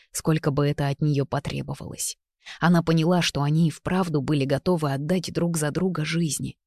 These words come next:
Как оказалось, это совсем несложно. Она также поняла, что Ликуй была права. Человеческое мясо, поджаренное на огне и запиваемое вином, по вкусу очень напоминает свинину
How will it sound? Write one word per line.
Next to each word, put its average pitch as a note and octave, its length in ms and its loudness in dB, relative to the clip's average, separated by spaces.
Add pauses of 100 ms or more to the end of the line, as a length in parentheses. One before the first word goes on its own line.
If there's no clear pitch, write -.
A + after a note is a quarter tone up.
(300)
Как - 200 -4
оказалось, D#3+ 640 -2 (220)
это D3+ 180 -4
совсем D#3+ 500 -2
несложно. - 600 -4 (760)
Она F#3 200 6
также F#3 340 2
поняла, G3 460 2
что - 220 -2
Ликуй E3 500 0 (160)
была F#3 280 2
права. F3+ 460 -2 (360)
Человеческое D3 800 0
мясо, D#3+ 360 0
поджаренное D3 800 2
на C#3+ 180 2
огне D#3+ 480 2
и C#3 60 -2
запиваемое D3 840 0
вином, F3 460 2 (220)
по A3 100 2
вкусу C4+ 400 -2
очень B3+ 300 0
напоминает G#3+ 680 2
свинину F3+ 600 2